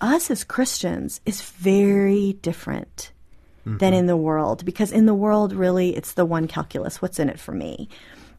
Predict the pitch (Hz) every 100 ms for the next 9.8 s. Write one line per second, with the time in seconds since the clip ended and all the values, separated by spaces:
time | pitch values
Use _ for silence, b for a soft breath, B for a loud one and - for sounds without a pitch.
0 | - 220 226 247 247 247 226 185 233 254
1 | 269 - - 190 - - 214 262 269 285
2 | - 226 220 220 254 247 254 269 240 233
3 | 226 190 - 320 311 269 185 170 202 214
4 | 170 - - B B B B - 622 262
5 | 208 196 - - - - 196 226 262 220
6 | - 208 220 214 165 175 - 180 - 190
7 | 180 190 214 226 226 - 202 190 165 156
8 | - - 185 196 170 165 - - 196 165
9 | 151 175 170 196 - - -